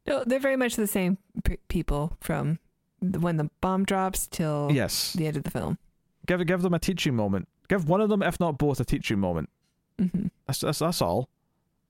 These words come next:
Speaker 2: That, that, it's, you know, just an arc would be lovely.
Speaker 1: <laughs>
Speaker 2: That's all I'm saying.
Speaker 1: Sure. Something for the woman to do
Speaker 2: <laughs>
Speaker 1: would
Speaker 2: So-,
Speaker 1: be nice.
Speaker 2: something for the woman to do. <laughs> Goes for a lot of movies of this era, to be honest, but yes.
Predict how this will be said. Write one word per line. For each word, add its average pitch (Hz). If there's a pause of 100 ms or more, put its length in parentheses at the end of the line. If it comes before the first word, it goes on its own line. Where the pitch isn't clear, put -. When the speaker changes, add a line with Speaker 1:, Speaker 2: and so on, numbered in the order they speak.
(220)
Speaker 2:
That, 190
that, 120
it's, -
you 226
know, 208
just -
an 220
arc - (180)
would 156
be 180
lovely. 180 (140)
Speaker 1:
<laughs> -
Speaker 2:
That's -
all 160
I'm 156
saying. 151 (300)
Speaker 1:
Sure. 320 (260)
Something 185
for 170
the 151
woman 208
to 208
do 202 (960)
Speaker 2:
<laughs> -
Speaker 1:
would -
Speaker 2:
So-, 175
Speaker 1:
be 175
nice. 185 (140)
Speaker 2:
something 170
for 151
the 147
woman 123
to -
do. - (400)
<laughs> 143 (1040)
Goes 220
for 202
a 151
lot 170
of 147
movies 143
of 123
this 123
era, 113
to -
be 113
honest, 101
but 127
yes. 180